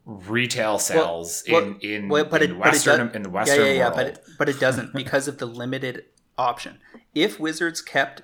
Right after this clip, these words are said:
Speaker 2: went with a different strategy where they kept Secret Lair perpetually in print, but you could only get it from them, and those car-, and say, for instance, you,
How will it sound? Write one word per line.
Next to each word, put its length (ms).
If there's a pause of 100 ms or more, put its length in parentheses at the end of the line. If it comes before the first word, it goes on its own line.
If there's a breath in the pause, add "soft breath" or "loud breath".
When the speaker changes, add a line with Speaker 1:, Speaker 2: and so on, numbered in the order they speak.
Speaker 2:
went 160
with 120
a 40
different 280
strategy 420
where 180
they 100
kept 380
Secret 360
Lair 200
perpetually 600
in 120
print, 260
but 120
you 80
could 100
only 240
get 160
it 60
from 180
them, 280 (680 soft breath)
and 160
those 160
car-, 320
and 160
say, 180
for 120
instance, 400
you, 140